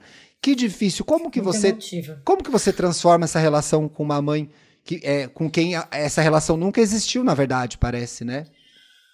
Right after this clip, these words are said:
Speaker 2: Eu acho que a gente tem que, a, aqui é um caso clássico de que a gente tem que viver a realidade e parar pen-, de pensar nessas relações ideais. Que as relações
Speaker 1: Uhum.
Speaker 2: ideais, né, ideal,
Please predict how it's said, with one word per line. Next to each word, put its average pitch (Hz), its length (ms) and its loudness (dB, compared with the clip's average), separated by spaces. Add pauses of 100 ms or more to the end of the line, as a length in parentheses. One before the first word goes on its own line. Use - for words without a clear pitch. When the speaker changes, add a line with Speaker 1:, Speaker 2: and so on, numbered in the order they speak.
(240)
Speaker 2:
Eu 262 260 8
acho 247 440 2
que 247 100 0
a - 20 0
gente 233 300 -4
tem 247 180 0
que, 233 340 0 (300)
a, 220 180 0 (200)
aqui 220 280 -2
é 294 60 4
um 285 80 -8
caso 262 300 2
clássico 233 440 0
de 226 80 -6
que 240 80 -4
a 220 40 -2
gente 220 180 -4
tem 226 100 -2
que 220 80 -6
viver 226 220 4
a 233 40 6
realidade 214 720 4
e - 20 0
parar 214 380 4
pen-, 240 240 2
de 208 120 0
pensar 214 540 4
nessas 214 340 0
relações 214 580 2
ideais. 190 680 4
Que - 100 -12
as 175 60 -4
relações 185 380 -2
Speaker 1:
Uhum. 151 60 2
Speaker 2:
ideais, 196 460 2
né, 233 320 2
ideal, 190 640 2